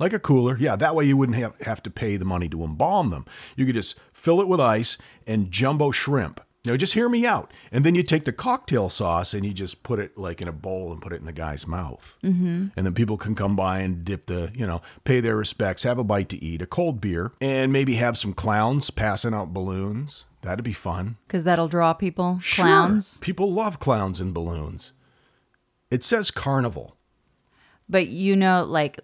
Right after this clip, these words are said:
Speaker 2: like, for me, for instance, I don't like clowns or balloons. So
Speaker 1: Ah.
Speaker 2: do you not want me at this funeral? I also don't eat shrimp.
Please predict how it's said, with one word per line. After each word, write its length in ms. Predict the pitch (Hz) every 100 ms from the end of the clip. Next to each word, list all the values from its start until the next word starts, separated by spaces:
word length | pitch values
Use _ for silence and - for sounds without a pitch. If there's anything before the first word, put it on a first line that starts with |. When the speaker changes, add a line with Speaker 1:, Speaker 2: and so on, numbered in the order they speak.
| -
Speaker 2:
like, 240 | - 143
for 140 | - 165
me, 540 | 180 247 240 143 165 180
for 140 | 175
instance, 720 | 160 170 - 151 135 160 - - - _
I 80 | 180
don't 160 | 208
like 160 | 156 165
clowns 440 | - 170 165 160 160
or 200 | 196 214
balloons. 760 | 196 151 120 - 50 - - - - - _ - 92
So 100 | 185
Speaker 1:
Ah. 40 |
Speaker 2:
do 120 | 170
you 80 | 185
not 220 | 180 151
want 200 | 175 175
me 140 | 180 175
at 140 | 170
this 160 | 165 -
funeral? 420 | 175 175 185 202
I 100 | 269
also 220 | 311 311 285
don't 180 | 269
eat 160 | 262 233
shrimp. 460 | - 262 214 -